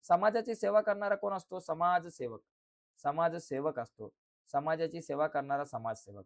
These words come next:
झाला, एकदम सोपा मित्रांनो. पुढचा प्रश्न आहे, अचूक शब्द ओळखून लिहा.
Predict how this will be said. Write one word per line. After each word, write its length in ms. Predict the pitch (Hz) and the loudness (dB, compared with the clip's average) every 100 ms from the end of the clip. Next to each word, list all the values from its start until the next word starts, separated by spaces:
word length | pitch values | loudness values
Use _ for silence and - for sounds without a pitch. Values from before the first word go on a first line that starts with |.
| - | -6
झाला, 220 | 175 180 | -4 -4
एकदम 300 | 185 180 196 | -6 -10 -10
सोपा 280 | 170 - 143 | -10 -8 -8
मित्रांनो. 440 | 135 127 123 120 - _ _ _ - | -6 -8 -8 -12 -16 _ _ _ -10
पुढचा 240 | 180 220 | 6 6
प्रश्न 300 | 214 202 202 | 6 -4 0
आहे, 280 | 190 190 202 _ _ _ | 0 0 -4 _ _ _
अचूक 280 | 165 - 190 | -2 0 -6
शब्द 220 | 190 170 | -6 -2
ओळखून 340 | 180 175 180 160 | -2 -2 -4 -6
लिहा. 220 | 131 | -4